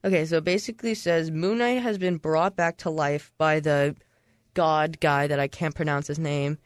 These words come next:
on numerous occasions. Fatal wounds that would end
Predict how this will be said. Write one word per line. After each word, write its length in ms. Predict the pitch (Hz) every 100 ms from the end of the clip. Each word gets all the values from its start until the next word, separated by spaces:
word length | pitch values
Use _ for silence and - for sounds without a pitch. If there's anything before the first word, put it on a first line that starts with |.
| _ _ -
on 180 | 160 160
numerous 360 | 180 202 190
occasions. 680 | 165 - - 160 151 139 139 _ _ _ _
Fatal 500 | - - 233 262 262
wounds 300 | 196 190 180
that 120 | 175
would 160 | 175 190
end 400 | 165 180 220 -